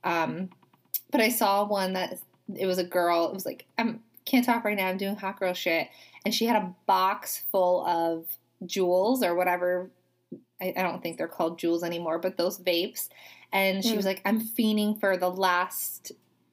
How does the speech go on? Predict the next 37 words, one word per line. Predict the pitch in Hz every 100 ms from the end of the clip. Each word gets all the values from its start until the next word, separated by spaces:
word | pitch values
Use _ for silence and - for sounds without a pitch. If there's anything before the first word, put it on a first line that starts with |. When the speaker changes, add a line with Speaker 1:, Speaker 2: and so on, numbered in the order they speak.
| _ _ -
Speaker 1:
s-, | - - - 202
drop | 208 208 208 190 - -
of | - 180 185 - _ -
each | 208 202
of | 202
my | 202 185
vapes." | 180 180 170 170 196
And | 196
she | 196
was | 190
going | 185 190 190 208
through | 202 -
every | 185 185 185
single | - 190 180
one. | 175
She | 175 208
must | 196 202
have | 202
had, | 170
like, | 160 160 -
fifty | 165 - 147
in | 151
the | 147
box. | 139 135 - -
And | 190
I'm | 185 185
like, | 180 180 - _ _ _ _ _ -
"Hmm, | 415 311 190 165 185 - _ _ _ _ -
how, | - 311 339 -
how | - 269 277 311
did | 254 240
that | 233 247
get | 214 -
translated | - 226 214 214 233 190 170 160 160 -
from | 180 180
this | 180
Speaker 2:
Yeah, | 190 185